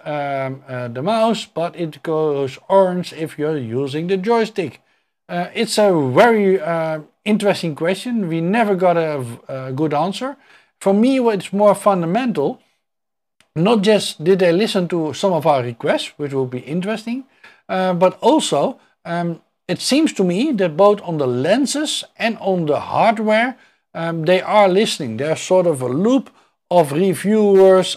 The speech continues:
uh, ambassadors, and Sony sort of, uh, giving, uh,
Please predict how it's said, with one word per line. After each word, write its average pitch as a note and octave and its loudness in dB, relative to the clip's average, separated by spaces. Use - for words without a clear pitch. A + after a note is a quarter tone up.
uh, D#3 -4
ambassadors, E3 0
and D3 -6
Sony D#3+ 2
sort D#3+ 4
of, D3 0
uh, C#3+ -2
giving, C#3+ -2
uh, C3+ -4